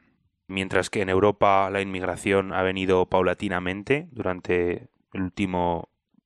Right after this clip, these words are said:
parte del siglo, en España teníamos un dos por ciento de población inmigrante en el año dos mil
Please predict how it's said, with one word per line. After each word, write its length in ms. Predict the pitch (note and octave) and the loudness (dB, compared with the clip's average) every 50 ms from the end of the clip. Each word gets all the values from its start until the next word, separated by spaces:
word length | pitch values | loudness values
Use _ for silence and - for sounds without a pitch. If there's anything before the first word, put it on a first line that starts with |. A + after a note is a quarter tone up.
| _ | _
parte 300 | - - F#2 - - F#2 | -2 0 0 0 0 -2
del 100 | F2+ F2 | -4 -4
siglo, 400 | E2 - - A#2 A2+ A#2+ C3 C#3 D3 - _ _ _ _ _ _ _ _ _ _ _ | -4 -4 -4 -2 0 2 0 0 -2 -6 _ _ _ _ _ _ _ _ _ _ _
en 160 | - G#2 G2 | -4 -2 -2
España 720 | F#2+ - - - A2 G#2+ A2 A#2+ B2 B2+ C3+ C3+ C3+ - - | -2 -2 2 4 4 4 4 2 0 2 2 0 0 -2 -4
teníamos 520 | - - G2+ G#2 G2+ G#2 G#2 G#2 G2+ - - | -4 -4 -2 -2 0 0 -2 -4 -4 -6 -8
un 180 | - G#2+ G#2+ | -10 -4 -2
dos 140 | G#2+ G#2+ - | 0 -2 0
por 180 | - - - G2+ | 0 -2 -2 0
ciento 440 | - A2+ G#2+ G#2+ G#2+ G#2 B2 B2+ | 0 -2 -2 0 0 0 2 2
de 120 | A2+ G2 F#2 | 2 2 2
población 480 | - F#2 F#2 F2+ F2+ - - G2+ G2 | 2 2 2 2 0 0 -2 -2 -2
inmigrante 480 | G2+ F#2+ F#2+ F2+ E2+ F#2 G2+ A2 G#2+ C3 | -2 -4 -6 -4 -2 -2 -2 -2 -2 -2
en 60 | B2+ | -2
el 100 | A#2+ A2 | -2 -2
año 160 | A2+ A2+ A2 | -2 -2 0
dos 220 | A2 G#2+ G2 - - | 0 -2 -2 -4 -4
mil 240 | G2 G2 A#2 D3+ | -4 -4 -4 -6